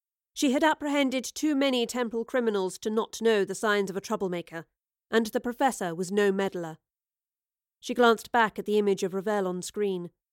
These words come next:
Her enforcers had tailed him for decades, without a hint of success. If the professor could bring him down, then surely she could assist with their current mission, before it was too late.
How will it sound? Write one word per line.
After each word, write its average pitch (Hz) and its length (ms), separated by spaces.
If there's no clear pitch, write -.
Her 269 200
enforcers 269 540
had - 140
tailed 233 320
him 202 160
for 214 100
decades, 180 640
without 202 380
a 175 40
hint 208 320
of 175 80
success. - 640
If 294 140
the 294 80
professor 302 440
could 247 200
bring 262 200
him 233 260
down, 214 340
then 233 160
surely 294 400
she 220 180
could - 140
assist - 360
with 185 120
their 202 100
current 214 400
mission, 165 400
before 208 360
it - 180
was 190 140
too 208 180
late. 202 400